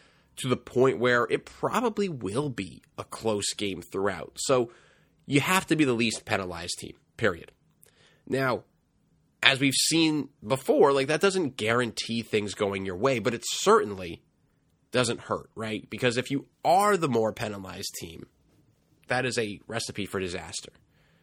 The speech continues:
You're coming off a bye week. You have time to really get on the same page about everything, communication, all that jazz. Be the least penalized team. Let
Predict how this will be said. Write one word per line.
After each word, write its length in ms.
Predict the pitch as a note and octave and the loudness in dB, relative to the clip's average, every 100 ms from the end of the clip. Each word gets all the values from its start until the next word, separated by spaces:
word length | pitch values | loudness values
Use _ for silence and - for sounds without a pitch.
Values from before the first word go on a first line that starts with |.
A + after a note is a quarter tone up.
| _ | _
You're 120 | A2 | -6
coming 280 | - D3+ E3 | 0 0 4
off 260 | E3 D#3+ - - | 2 0 -6 -2
a 80 | |
bye 260 | C#3+ B2+ B2 | 0 0 0
week. 320 | A#2 A2+ - _ _ _ _ _ _ _ _ - | -4 -8 -12 _ _ _ _ _ _ _ _ -2
You 120 | G2+ | 0
have 120 | F#2+ | 0
time 560 | - A#2 B2+ C#3 C#3+ - - | -2 0 2 2 0 -6 -6
to 120 | A#2 | -4
really 460 | F#2 A2 C3 C#3 C3+ | -2 -2 0 0 -2
get 180 | - | -4
on 100 | B2 | -4
the 80 | A2+ | -4
same 240 | - A2+ A2 | -4 -4 -6
page 280 | A2+ G#2 | -8 -6
about 200 | F#2+ F2 - | -6 -6 -6
everything, 600 | C3 C3 C3+ C3+ A#2+ A2+ - _ | -6 -2 -2 0 -2 -4 -10 _
communication, 720 | - - - D3+ D3 C3+ C3 - - | -14 -12 -6 0 0 0 -4 -6 -4
all 180 | A#2 C3 | 0 0
that 160 | B2 | 0
jazz. 320 | - A2 G#2 - - _ _ _ _ _ _ _ _ _ | 0 0 0 -6 -12 _ _ _ _ _ _ _ _ _
Be 120 | E3 F#3+ | 2 4
the 80 | |
least 240 | E3+ C#3 - | 4 2 0
penalized 460 | A2+ F#2+ F2 - | -2 -2 -4 -8
team. 240 | - D2 - _ _ - | -10 -12 -14 _ _ -2
Let 260 | D3+ D#3+ | -2 -2